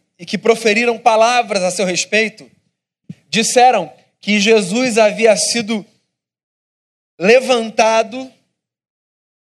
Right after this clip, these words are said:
como instrumento de sustentação e de queda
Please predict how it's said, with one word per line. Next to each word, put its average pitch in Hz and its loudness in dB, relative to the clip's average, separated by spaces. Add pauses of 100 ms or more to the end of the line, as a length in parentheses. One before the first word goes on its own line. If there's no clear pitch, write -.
(280)
como 220 0
instrumento 220 -4 (1500)
de - -4
sustentação 269 0
e 247 -4
de 220 -4
queda 185 0